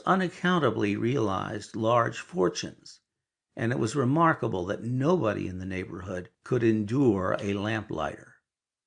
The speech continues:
As the day declined into the afternoon, and the air, which had been at intervals clear enough to allow the French coast to be seen,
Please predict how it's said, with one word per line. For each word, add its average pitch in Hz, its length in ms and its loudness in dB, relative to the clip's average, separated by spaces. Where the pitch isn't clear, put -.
As 160 260 6
the 113 120 2
day 160 240 8
declined 117 640 0
into 120 380 0
the 131 180 2
afternoon, 131 680 0
and 104 160 -4
the - 100 -8
air, 92 540 -2
which 123 240 0
had 127 180 0
been 123 140 4
at 107 200 2
intervals 107 600 -2
clear 143 360 4
enough 98 360 -2
to 107 120 -4
allow 104 300 0
the 104 100 -6
French 110 440 -6
coast 165 360 0
to - 80 -8
be 101 140 -2
seen, 113 560 -6